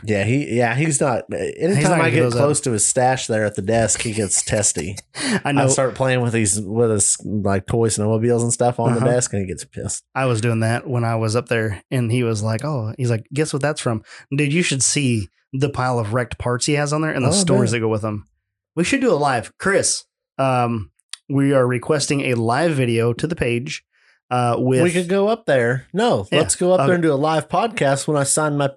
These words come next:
Speaker 1: contract.
Speaker 2: Oh, I like that. That's nice.
Speaker 1: Oh, that's cool.
Speaker 2: This is weird. You are moving the wrong direction.
Speaker 1: Am I?
Speaker 2: You should open their Tennessee location.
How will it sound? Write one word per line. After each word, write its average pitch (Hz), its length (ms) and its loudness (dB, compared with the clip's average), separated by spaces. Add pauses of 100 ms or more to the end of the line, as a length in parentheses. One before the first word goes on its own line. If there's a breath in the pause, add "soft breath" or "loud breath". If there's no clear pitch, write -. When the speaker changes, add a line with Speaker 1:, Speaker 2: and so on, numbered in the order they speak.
(140)
Speaker 1:
contract. 180 580 0
Speaker 2:
Oh, 160 140 -2
I 220 100 -2
like 190 340 -4
that. 104 240 -10 (100)
That's - 160 -10
nice. 175 180 -6
Speaker 1:
Oh, - 260 -10 (560 loud breath)
that's - 200 -20
cool. - 160 -20 (340 loud breath)
Speaker 2:
This 190 140 0
is 220 120 0
weird. 151 320 0 (300 soft breath)
You 170 300 2
are 139 160 2
moving 147 460 2
the 127 100 2
wrong 127 240 2
direction. - 580 -4 (300)
Speaker 1:
Am 101 120 0
I? 127 300 -2
Speaker 2:
You 151 120 0
should 160 160 0
open 180 200 2
their 139 120 0
Tennessee 135 420 -2
location. 117 580 -8